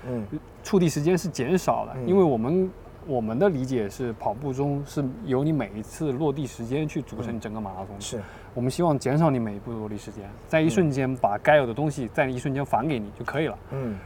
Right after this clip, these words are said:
Speaker 2: 然后反而是，呃，有一些跑者，呃，有一些跑鞋的可能思路不是这样的。
Speaker 1: 嗯。
Speaker 2: 对，然后这也就是为什么我们的，呃，这个版本其实花了很大的精力去调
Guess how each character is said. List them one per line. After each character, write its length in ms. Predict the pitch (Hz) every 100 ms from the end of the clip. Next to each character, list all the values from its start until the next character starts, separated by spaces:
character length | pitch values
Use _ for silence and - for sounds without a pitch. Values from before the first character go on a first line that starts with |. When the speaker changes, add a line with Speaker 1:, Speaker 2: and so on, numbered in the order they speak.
| -
Speaker 2:
然 160 | 131
后 100 | 190
反 160 | 165 120
而 140 | 123
是， 420 | 139 175 135 120 123
呃， 280 | 120 113 120
有 220 | 120 107
一 60 | 135
些 220 | 180 196
跑 260 | - -
者， 320 | 135 120 113 113 -
呃， 180 | - 127 -
有 160 | 120
一 20 |
些 120 | 120 196
跑 180 | 127
鞋 160 | 104 107
的 160 | 107 107 - - -
可 100 | -
能 120 | 113 113
思 140 | -
路 80 | 170
不 160 | 127
是 140 | 120 196
这 60 |
样 160 | 185 196
的。 100 | 107 - -
Speaker 1:
嗯。 80 | 110 - -
Speaker 2:
对， 160 | 113 - - -
然 140 | 131
后 180 | 147 165 147
这 140 | - 208
也 120 | 127
就 100 | 185
是 60 | 165
为 120 | 190
什 100 | 147
么 160 | 131 135
我 160 | 120
们 200 | 104 110
的， 420 | 135 127 113 104 -
呃， 260 | 110 107 107 117
这 240 | - 208 135
个 100 | 120
版 240 | 104 110
本 160 | 127 113
其 140 | -
实 80 | 120
花 180 | 120 123
了 60 |
很 160 | 120 113
大 140 | 120
的 80 | 123
精 200 | 107 131
力 60 | 127
去 140 | 123
调 200 | 113 107